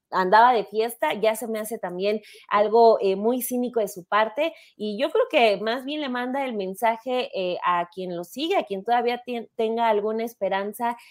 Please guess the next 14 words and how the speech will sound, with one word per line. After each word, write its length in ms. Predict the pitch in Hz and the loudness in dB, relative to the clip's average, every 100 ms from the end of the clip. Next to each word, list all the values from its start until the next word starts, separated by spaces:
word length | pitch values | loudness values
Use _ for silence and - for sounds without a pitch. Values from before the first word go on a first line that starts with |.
| - | -16
en 240 | - 202 196 | -4 -4 -2
que 300 | 190 185 180 | -2 -2 0
Calderón 640 | 202 190 190 202 220 240 226 | 0 2 2 4 2 2 0
dé 360 | 220 220 226 | 2 4 2
una 440 | 202 208 214 220 214 | 0 -2 0 0 0
demostración 880 | 196 185 185 190 185 - 208 214 220 | 0 -4 -6 -8 -8 -2 -2 -2 -4
de, 400 | 180 190 185 175 | -4 -2 -2 -2
de 80 | 180 | -4
fuerza 380 | 190 220 226 233 | 0 0 0 -2
política, 600 | - 247 262 240 254 262 - _ - | -4 -4 -6 -2 0 0 -6 _ 0
pero 220 | 226 233 | 0 2
no, 220 | 269 349 | 0 -2
o 100 | 202 | -4
sea, 280 | 202 226 | 2 2